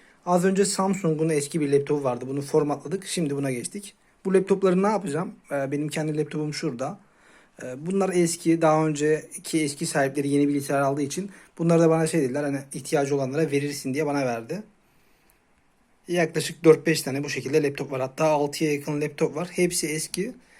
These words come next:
Kimini tamir ettik, kimini sadece formatladık, kiminin adaptörünü aldık. Hani, e, problemini çözüp hani ihtiyaç sahibi insanlara, gerçekten tanıdığım, birebir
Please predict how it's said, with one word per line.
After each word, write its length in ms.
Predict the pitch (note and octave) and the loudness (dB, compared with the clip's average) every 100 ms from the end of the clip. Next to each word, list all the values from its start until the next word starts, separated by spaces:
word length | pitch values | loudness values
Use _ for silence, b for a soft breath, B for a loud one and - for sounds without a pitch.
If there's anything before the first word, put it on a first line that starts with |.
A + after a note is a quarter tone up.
| b b - | b b -6
Kimini 320 | F#3 F3+ E3+ | 0 2 2
tamir 240 | F3 E3 | 2 0
ettik, 500 | B2+ A#2+ F#3+ F#3 - - | -2 -6 -10 -12 -14 -16
kimini 260 | - E3 D3 | -8 -6 -4
sadece 340 | D3 C#3 C#3 | -2 -2 -2
formatladık, 560 | C#3 D3+ C#3 C3 C3 C#3 | -4 -4 -4 -8 -10 -10
kiminin 260 | D#3+ D3+ | -8 -6
adaptörünü 400 | C#3+ C#3 C#3 D3 | -4 -4 -4 -6
aldık. 240 | C3 B2+ C#3+ - _ _ | -6 -8 -12 -18 _ _
Hani, 200 | - C3+ C#3 C#3 b b b b b - | -12 -10 -10 -14 b b b b b -8
e, 180 | C#3 C#3 | -6 -4
problemini 420 | E3+ F#3+ E3+ D#3 D3 | 4 4 4 0 -2
çözüp 280 | D#3+ F#3 - - | -4 -6 -10 -12
hani 140 | C#3 | -10
ihtiyaç 340 | D#3+ E3 F3 E3 | -10 -4 -2 0
sahibi 280 | D#3+ D3 D#3 | 0 -2 -2
insanlara, 320 | C3+ B2+ A#2+ | -6 -4 -4
gerçekten 580 | B2 E3 E3+ D3 C#3 B2 | 2 2 2 -2 -6 -6
tanıdığım, 580 | C#3 C#3 C#3+ C#3+ - | -4 0 0 -2 -4
birebir 340 | C#3+ C#3+ C#3+ | -4 -2 -4